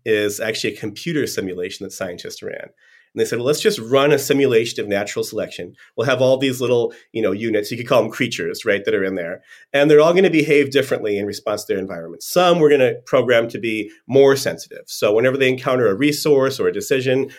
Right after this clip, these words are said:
they take more time kinda checking through all the stuff they've learned before, before making the choice. And they retain more information from those experiences. But that's gonna cost them energy, and it's gonna mean they go a little slower. And then some are gonna go sh-, fast. They'll shoot from the hip and just say, 'Oh, a resource, I'll grab it,'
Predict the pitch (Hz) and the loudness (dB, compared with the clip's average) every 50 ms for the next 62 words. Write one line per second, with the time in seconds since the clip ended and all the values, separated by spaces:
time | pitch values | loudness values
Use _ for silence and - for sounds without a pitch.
0 | - - 120 120 120 139 120 120 117 110 117 123 127 123 123 - 123 120 120 120 | -8 -6 -6 -4 -2 -2 -2 -2 -4 -2 0 2 2 2 0 0 0 2 2 2
1 | 127 131 127 127 - _ - 127 117 110 - - 127 123 120 113 110 - 131 123 | 2 0 -2 -6 -14 _ -2 -2 -2 0 0 -2 -4 -2 -4 -4 -6 -4 -2 0
2 | 117 117 110 110 110 - 120 110 110 - - 110 104 104 113 110 113 110 107 104 | 0 2 0 -2 -2 -2 -2 -4 -4 -2 -2 -2 0 0 2 0 2 0 -2 -6
3 | 101 - 110 110 113 117 110 104 101 - 113 107 104 104 104 104 - 110 101 98 | -6 -2 0 2 2 2 0 -2 -4 -2 0 0 0 0 -2 -4 -4 -6 -6 -6
4 | - - 113 104 104 110 110 107 - - _ - - _ _ _ - 117 113 113 | -4 -2 0 0 2 0 0 -2 -8 -14 _ -20 -20 _ _ _ 2 2 4 2
5 | 113 113 117 113 110 107 104 117 123 123 - - 160 165 160 156 143 120 107 101 | 4 4 4 4 4 2 0 -6 -10 -10 -6 -2 0 2 2 4 4 4 4 2
6 | 98 - - 101 98 95 95 - - - _ 104 98 92 - - - - - - | 0 -2 -4 -4 -4 -4 -6 -8 -14 -18 _ -12 -12 -12 -12 -14 -20 -16 -12 -12
7 | 87 90 - - - 90 - - _ _ - - _ - 123 120 120 120 - 143 | -12 -12 -12 -16 -20 -20 -20 -20 _ _ -20 -8 _ -2 0 0 0 0 0 0
8 | 127 117 113 - - 127 113 113 - - 107 104 104 156 180 160 151 127 113 110 | 2 2 0 0 0 0 0 0 -2 -6 -6 -4 -2 0 2 2 0 0 -2 -2
9 | 113 110 107 - - 117 113 110 110 107 104 101 101 107 101 104 104 101 98 - | -2 -2 -2 -4 -4 -4 -2 -2 -2 -2 -2 -2 0 0 0 0 0 -2 -4 -6
10 | - - 120 120 117 101 87 - - - _ _ _ _ _ - 120 131 139 131 | -6 -4 0 0 0 0 -2 -4 -8 -14 _ _ _ _ _ -2 0 0 0 0
11 | 127 - - 226 240 180 120 107 104 101 101 - _ _ _ - 120 123 131 127 | 0 0 2 4 4 4 4 2 0 -2 -6 -8 _ _ _ 0 2 2 2 2
12 | 127 120 123 117 113 113 - - - - - 160 135 95 82 - - 117 113 - | 2 2 4 4 4 2 2 -2 -4 0 2 2 2 2 -2 -4 -4 -4 -2 0
13 | - 160 - - 165 151 143 135 147 139 139 139 123 117 107 123 117 - 220 175 | -2 -4 -2 0 2 2 2 4 2 2 0 -2 -6 -6 -4 -2 2 4 4 4
14 | 180 220 - - 120 - - - 143 147 226 180 - 95 - | 4 2 2 2 0 0 -2 -2 -2 0 0 0 0 -2 -6